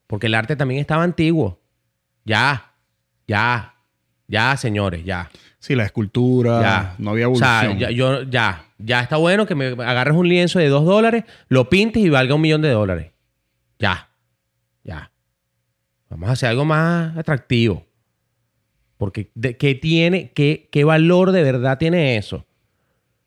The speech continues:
Speaker 2: Sí, el... el
Speaker 1: Ahora, el arte de N F T no solamente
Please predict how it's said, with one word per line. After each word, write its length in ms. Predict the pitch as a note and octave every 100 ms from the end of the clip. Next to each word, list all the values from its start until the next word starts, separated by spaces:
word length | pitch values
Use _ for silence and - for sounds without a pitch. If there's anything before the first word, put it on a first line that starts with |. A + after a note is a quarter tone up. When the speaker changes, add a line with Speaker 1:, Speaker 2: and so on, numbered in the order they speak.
| _ _ _ _ _ _ _ _ _ _ _ _ _ _ _ _ _ _ _
Speaker 2:
Sí, 240 | - C3
el... 240 | G#2 G2 -
el 360 | A2 G#2 G#2 G2+
Speaker 1:
Ahora, 640 | G#2 G2+ G2+ G#2+ D3+ - _ _ _
el 280 | - A2+ G2+
arte 320 | G2 G2 C3
de 40 | D3
N 100 | D3
F 140 | B2
T 360 | G#2 A2+ D3 _ _ _ _ _ _ _ _ _ _ _ _ _ _ -
no 180 | G2 F#2
solamente 720 | G#2+ G#2 A2+ A#2 E3 F3